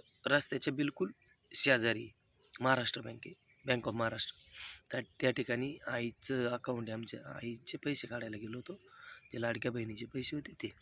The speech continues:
<clears throat> तर पैसे काढले. पैसे काढल्यानंतर गाडीत बसलो आणि गाडीत बसल्यावरती त्या ठिकाणाहून एक मोटरसायकल गेली,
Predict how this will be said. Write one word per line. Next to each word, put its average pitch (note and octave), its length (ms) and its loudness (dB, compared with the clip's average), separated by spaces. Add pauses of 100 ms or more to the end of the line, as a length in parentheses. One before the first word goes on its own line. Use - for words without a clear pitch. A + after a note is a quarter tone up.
(1000)
<clears throat> - 640 10 (1400)
तर D3 360 10 (500)
पैसे D#3+ 260 10
काढले. C3+ 300 8 (580)
पैसे E3+ 300 10
काढल्यानंतर D#3 1000 6 (1400)
गाडीत C#3+ 440 10
बसलो D3 380 4 (600)
आणि A#2+ 240 2
गाडीत C3+ 340 4
बसल्यावरती C#3 640 2
त्या C#3+ 200 4
ठिकाणाहून C3 460 2
एक F3+ 160 0
मोटरसायकल C#3 580 2
गेली, A2+ 300 -4